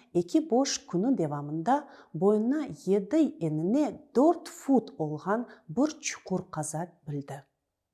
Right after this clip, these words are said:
Чадырнын иште бу жерде курмага истеди. Ләкин элендә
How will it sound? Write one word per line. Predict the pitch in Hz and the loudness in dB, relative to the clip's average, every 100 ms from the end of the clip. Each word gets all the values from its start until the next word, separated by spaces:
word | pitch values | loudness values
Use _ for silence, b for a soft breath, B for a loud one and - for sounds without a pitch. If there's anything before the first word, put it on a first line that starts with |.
| _ _ _ b b b b _ | _ _ _ b b b b _
Чадырнын | - 147 143 156 202 262 | -4 -4 -2 -2 -2 -2
иште | - - - 226 233 B _ | -4 -6 -2 -4 -4 B _
бу | 160 277 | 2 4
жерде | 302 214 170 170 | 6 4 0 -6
курмага | 165 156 147 151 196 | -6 -6 -6 -6 -10
истеди. | 220 - - 151 143 139 - _ _ _ _ _ _ _ _ b b b | -10 -8 -8 -10 -12 -18 -20 _ _ _ _ _ _ _ _ b b b
Ләкин | 156 196 277 226 139 - _ | 0 2 0 -4 -8 -10 _
элендә | 185 196 208 214 | 0 2 0 0